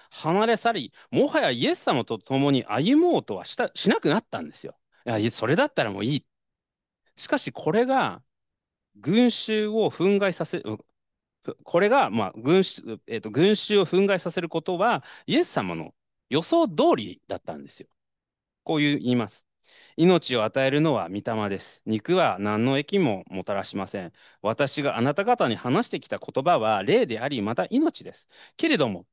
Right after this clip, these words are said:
あなた方の中に信じない者たちがいます。」ヨハネ三章でイエス様は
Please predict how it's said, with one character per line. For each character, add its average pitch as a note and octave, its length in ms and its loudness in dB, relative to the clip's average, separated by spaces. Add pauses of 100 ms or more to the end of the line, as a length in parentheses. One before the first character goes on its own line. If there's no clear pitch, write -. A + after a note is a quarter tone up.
(240)
あ D3 160 -2
な C#4 120 2
た D#4 120 0
方 D#4+ 220 0
の C3 100 2
中 F3 220 2
に A#2 120 -2
信 D#4+ 340 4
じ E4 100 0
な D#4+ 100 2
い D#3 40 0
者 D3+ 220 2
た - 140 -4
ち - 100 -10
が F2 240 -10
い G#2 80 -4
ま E2 140 -2
す。」 - 180 -20 (880)
ヨ D#3+ 120 2
ハ D#3 120 2
ネ G#2+ 180 0
三 D#3 280 2
章 G#2 260 -4
で B2 320 2
イ B2 120 -2
エ D#3+ 60 0
ス - 60 -14
様 G#2 280 -4
は A#2 340 0